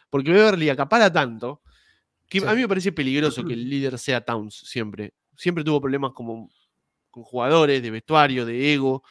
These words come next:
Speaker 1: qué sé yo. Vamos, sigamos viendo la placa de pros y contras para tocar algún otro puntito, Ivo. ¿Cuál te gusta?
Speaker 2: Sí. No, el upgrade en defensa es obvio a partir de la llegada de Rudy Gobert, aunque
Speaker 1: Bueno,
Speaker 2: yo le
Speaker 1: obvio.
Speaker 2: pondría, le pondría un asterisco porque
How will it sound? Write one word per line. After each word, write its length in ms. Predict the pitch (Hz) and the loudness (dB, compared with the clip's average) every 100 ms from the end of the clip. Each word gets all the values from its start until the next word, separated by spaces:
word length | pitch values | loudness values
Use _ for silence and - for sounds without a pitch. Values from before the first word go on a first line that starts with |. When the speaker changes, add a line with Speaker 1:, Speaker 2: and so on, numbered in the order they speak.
| - - _ - | -20 -20 _ -10
Speaker 1:
qué 140 | 151 | -8
sé 100 | - | -8
yo. 200 | - 107 | -6 -2
Vamos, 220 | 160 185 | 2 2
sigamos 260 | - 202 208 | 4 4 4
viendo 240 | 196 147 | 4 2
la 60 | 135 | 0
placa 240 | 147 147 | 0 0
de 80 | 139 | 0
pros 260 | 139 156 - | 0 -4 -4
y 60 | |
contras 280 | 151 170 151 | -6 -4 -4
para 360 | 131 127 123 123 | -2 0 0 -2
tocar 280 | 131 147 - | -4 -4 -4
algún 260 | 127 135 147 | -6 -6 -6
otro 640 | 147 143 135 127 127 - - | -4 -2 0 -2 -4 -8 -14
puntito, 420 | 139 165 131 120 | -10 -8 -6 -6
Ivo. 320 | 131 117 110 _ _ | -4 -6 -10 _ _
¿Cuál 180 | 147 | -4
te 60 | 139 | -2
gusta? 200 | 113 175 | 0 2
Speaker 2:
Sí. 220 | 143 131 - - - - | 2 0 -8 -16 -20 0
No, 360 | 247 180 165 165 | 4 6 6 2
el 220 | 185 180 | 2 6
upgrade 380 | 196 196 180 165 | 4 4 2 2
en 80 | 156 | 2
defensa 360 | 156 190 185 165 | 0 0 2 0
es 200 | 160 - | 0 0
obvio 280 | 170 185 180 | 2 6 6
a 80 | 139 | 6
partir 300 | 123 120 147 | 2 -2 -2
de 80 | 135 | -2
la 80 | |
llegada 260 | 131 135 147 | 0 2 2
de 40 | 143 | 2
Rudy 220 | 160 170 | 2 4
Gobert, 320 | 196 226 226 | 6 4 4
aunque 240 | 147 139 143 | 0 2 2
Speaker 1:
Bueno, 220 | 139 - | 2 2
Speaker 2:
yo 60 | 170 | 2
le 60 | 160 | 4
Speaker 1:
obvio. 40 | |
Speaker 2:
pondría, 580 | 156 160 165 156 - - | 2 2 4 2 -2 -8
le 80 | 135 | -4
pondría 240 | 143 170 175 | 0 4 4
un 60 | |
asterisco 560 | 160 165 175 196 208 202 | 4 2 0 0 0 0
porque 320 | 139 139 | -2 0